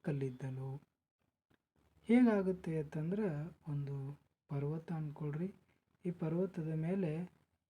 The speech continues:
ಗ್-, ಮರಗಳು ಅಂತ ಬೆಳೆದಿರ್ತವೆ. ಹ್ಮ್? ಭೂಕಂಪನ ಉಂಟಾಗಿ ಈ ಪರ್ವತ ಏನಾಗ್ಬಿಡ್ತತಿ? ಮುಚ್ಚಿ ಹೋಗ್ಬಿಡ್ತತಿ. ಆ ಮುಚ್ಚಿದಂಥ ಸಂದರ್ಭದೊಳಗ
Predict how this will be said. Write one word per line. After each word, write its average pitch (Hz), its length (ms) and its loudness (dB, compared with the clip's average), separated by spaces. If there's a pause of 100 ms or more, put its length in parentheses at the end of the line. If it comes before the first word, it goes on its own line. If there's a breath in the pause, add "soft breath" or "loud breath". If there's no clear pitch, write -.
(100)
ಗ್-, 147 300 -10
ಮರಗಳು 147 880 0
ಅಂತ 143 200 -4
ಬೆಳೆದಿರ್ತವೆ. 143 760 0 (800)
ಹ್ಮ್? 240 240 8 (300)
ಭೂಕಂಪನ 190 680 4
ಉಂಟಾಗಿ 180 560 2
ಈ 165 180 0
ಪರ್ವತ 160 480 -2
ಏನಾಗ್ಬಿಡ್ತತಿ? 156 1040 -2 (360)
ಮುಚ್ಚಿ 208 300 2
ಹೋಗ್ಬಿಡ್ತತಿ. 139 720 -4 (100)
ಆ 151 100 0
ಮುಚ್ಚಿದಂಥ 180 640 0
ಸಂದರ್ಭದೊಳಗ 147 1120 0